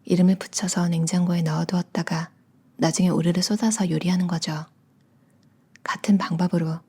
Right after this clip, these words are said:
볶음밥이나 죽재료도 다져서 보관해두세요. 채소 소믈리에 홍성란 저자의 채식은 어렵지만 채소 습관이란 책이었어요.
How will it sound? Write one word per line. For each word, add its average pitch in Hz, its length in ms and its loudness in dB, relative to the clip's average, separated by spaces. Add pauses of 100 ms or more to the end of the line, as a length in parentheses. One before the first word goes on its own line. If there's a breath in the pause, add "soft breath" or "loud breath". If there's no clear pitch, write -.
(240)
볶음밥이나 175 720 0
죽재료도 165 680 -4 (180)
다져서 - 340 -4
보관해두세요. 165 920 -4 (1800)
채소 262 260 0
소믈리에 226 640 6
홍성란 233 600 4
저자의 180 580 -2 (200)
채식은 240 420 2
어렵지만 175 560 0
채소 - 200 -4
습관이란 175 560 0
책이었어요. 170 680 -2